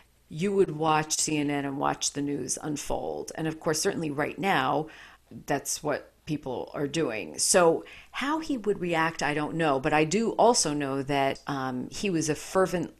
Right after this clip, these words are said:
believer in the use of media as an instrument for peace, which, of course, it has not turned out to be. Certainly now it's, I think, inciting more than it's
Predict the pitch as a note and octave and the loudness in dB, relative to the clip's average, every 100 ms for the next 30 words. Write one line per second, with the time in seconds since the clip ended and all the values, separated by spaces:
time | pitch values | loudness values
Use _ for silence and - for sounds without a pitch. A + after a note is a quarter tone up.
0 | _ D#3 D#3 D3 E3+ D3+ D3 C#3+ - - | _ -8 -4 -2 -2 2 2 2 0 -2
1 | C#3+ C#3 C#3 - - - - - D#3+ D#3+ | 0 0 -2 -6 -20 -20 -20 -4 -2 0
2 | D3 E3+ D#3+ D3+ - D3 C#3+ D#3+ D#3 C#3+ | 0 -2 0 0 0 -4 -2 0 2 2
3 | C#3 - D3 D3 D#3+ D#3 - D3 C3 - | 2 0 -2 -4 -2 -2 -2 0 -2 -2
4 | C3 - - F#3+ C#3+ F#2+ - - - - | -4 -4 -6 -2 -2 -2 0 0 -2 -10
5 | B2 C#3+ - - D3 C#3+ C3 - C#3+ D3 | -10 -8 -6 -8 -4 -4 -4 -6 -6 -4
6 | C#3+ B2+ A2 - _ - C3+ B2 B2 G#2 | -2 0 -2 -6 _ -6 -4 -2 0 0
7 | F#2 - - D#3 C3+ D3+ A2+ A2 - C3+ | -2 -10 -4 -4 0 0 -2 -4 -4 -4
8 | - C3 B2 A#2 - C#3+ C3 B2 A#2+ - | -4 -6 -6 -8 -6 -2 -2 -2 -4 -4
9 | - - C#3+ E3+ B2+ A#2+ - C3 - C#3+ | -6 2 2 2 -4 -8 -10 -6 0 2
10 | C#3+ A#2+ G#2+ - - - - - - _ | 2 -2 -8 -10 -16 -20 -20 -20 -20 _
11 | F#2+ B2+ D3 D3 D3+ C#3 B2 C#3 B2 - | -10 -8 -4 -2 0 0 0 -4 -6 -6
12 | - - - | -4 -4 -8